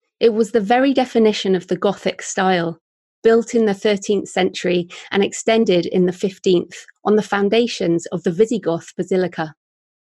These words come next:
Stone pillars towered above, meeting in soaring arches.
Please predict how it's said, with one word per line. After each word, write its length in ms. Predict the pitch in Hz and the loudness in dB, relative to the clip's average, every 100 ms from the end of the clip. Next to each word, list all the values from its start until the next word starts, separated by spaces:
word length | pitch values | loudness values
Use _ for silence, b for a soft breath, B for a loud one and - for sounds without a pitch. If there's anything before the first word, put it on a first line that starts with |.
| _ | _
Stone 420 | - - 262 269 262 | -16 0 2 4 2
pillars 440 | 254 226 165 - | 2 2 2 -4
towered 420 | - 220 196 170 | -6 -2 0 -2
above, 460 | 175 185 170 165 - b b _ | -2 0 0 -2 -10 b b _
meeting 560 | 202 226 208 220 208 208 | 0 0 0 0 0 0
in 140 | 185 | 0
soaring 560 | 175 - 214 208 202 196 | -2 0 2 2 2 0
arches. 640 | 185 185 - 175 170 - | -2 -4 -6 -6 -6 -8